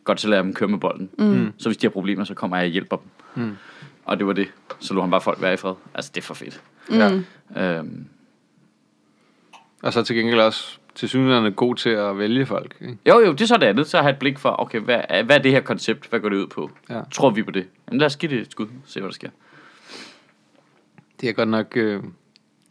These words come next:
Speaker 3: imponerende, hvad de har skabt med den radio, synes jeg.
Speaker 1: Sådan som jeg husker det fortalt, så kan I huske, før Dolph kom på D R to,
Speaker 3: Mm.
Speaker 1: så var der jo, så lavede Wulff og Morgenthaler sådan et program, hvor en masse, flere forskellige af deres figurer var med.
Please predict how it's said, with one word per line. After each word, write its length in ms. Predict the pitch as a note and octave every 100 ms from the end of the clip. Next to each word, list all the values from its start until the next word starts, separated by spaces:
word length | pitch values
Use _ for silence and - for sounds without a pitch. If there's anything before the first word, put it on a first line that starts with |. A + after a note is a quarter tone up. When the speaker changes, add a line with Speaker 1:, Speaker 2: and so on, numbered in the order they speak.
| _ _ - _ _ _ _ _ _ _
Speaker 3:
imponerende, 580 | C3+ A2+ A#2+ B2+ B2+ A2+
hvad 140 | G#2+
de 80 | A2
har 100 | A2
skabt 380 | - G#2+ A2 -
med 80 | G#2+
den 160 | G2+ G2
radio, 300 | F#2 - G#2
synes 220 | G2+ G#2
jeg. 100 | F#2+
Speaker 1:
Sådan 140 | C#3
som 120 | D3
jeg 80 | D3+
husker 440 | - D#3 C#3+ - D3
det 140 | A2
fortalt, 480 | A2+ - B2+ - -
så 220 | - A#2+ - _ - -
kan 100 | A#2+
I 20 |
huske, 380 | D3 D3 C#3+ C3+
før 260 | - -
Dolph 400 | - - - - -
kom 160 | -
på 100 | -
D 80 | -
R 120 | F#2+ D2+
to, 240 | - - - _ _
Speaker 3:
Mm. 260 | A#2+ D3+ E3+ - - -
Speaker 1:
så 120 | B2
var 120 | A#2
der 80 | A#2+
jo, 160 | A2 -
så 140 | - A#2
lavede 200 | A2+ A2
Wulff 360 | A#2+ - -
og 60 | G2+
Morgenthaler 460 | G#2 B2 B2+ G#2
sådan 140 | F#2+ A2
et 40 |
program, 220 | G2+ G#2
hvor 160 | G#2 G2
en 140 | G2+
masse, 420 | A2 A#2 - C#3 C#3 F#2+
flere 260 | - F3+
forskellige 340 | G3 - A#2+ G#2
af 60 |
deres 200 | F2+ F#2
figurer 360 | - G2+ G#2 D#2+
var 80 | G2+
med. 140 | G2